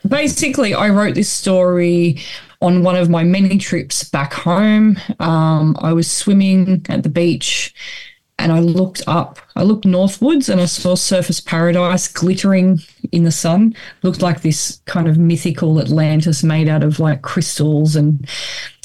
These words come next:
and glass just rising up. And I just,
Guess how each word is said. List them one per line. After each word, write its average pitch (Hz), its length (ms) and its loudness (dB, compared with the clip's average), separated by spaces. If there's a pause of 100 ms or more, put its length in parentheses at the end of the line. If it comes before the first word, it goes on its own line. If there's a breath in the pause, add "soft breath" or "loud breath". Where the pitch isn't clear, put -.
and 151 180 0
glass 160 560 0
just 160 380 -2
rising 160 520 2
up. 156 300 -2
And 160 140 2
I 156 60 2
just, - 420 -2